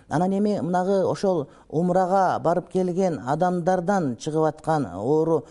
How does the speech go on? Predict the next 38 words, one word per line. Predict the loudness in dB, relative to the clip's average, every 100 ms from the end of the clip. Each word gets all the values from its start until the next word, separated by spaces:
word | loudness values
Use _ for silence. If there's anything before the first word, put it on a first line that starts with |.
| -14 -6
башка | -4 -4 -2 -2
тараптардан | 0 -2 0 -2 0 -2
эмес, | -2 -2 -6
бул, | -8 -8 -4
мен | -2
ойлойм, | 0 0 -2 -6 -20 -20 -14
ошол | -6 -4 -4 -8 -20 -20 -8
мусулмандарга | -6 -2 -2 0 0 -2 0 0
дагы | 0 -2 -4 -4
өзгөчө | -4 -4 -4
эрет | -4 -4
эскертүү | -6 -6 -6 -6
болду, | -6 -4
болуш | -6 -6 -8
керек. | -10 -8
Анткени | -8 -6 -4 -2 -6 -12 -20 -18
ошол, | -14 -4 -2 0 0 -2 -2
э, | -2
мындай | -2 -2
бир | -4 -6
«Биз | -6 -4
мусулманбыз, | -4 -2 0 0 0 0 -4
биз | -6 -4
деген, | -2 0 -2 -8 -18
биз | -10 -6
болбосок | -2 -2 -2 -6 -4
силер | -4
жакшы | -2 -4 -4
болбойт | -2 0 0 0
элеңер», — | 0 0 0
деп | -2 -6 -14 -8
адамдар | -2 0 -2 -4 -8
мусулманчылыгы | -2 0 0 -2 -2 -2
менен | 0 0
мактанып, | -2 -2 -4 -2
адамдар | -4 -2 -2
мусулманчылыгы | -4 -4 -2 -2 -2 -2
менен, | -2 -2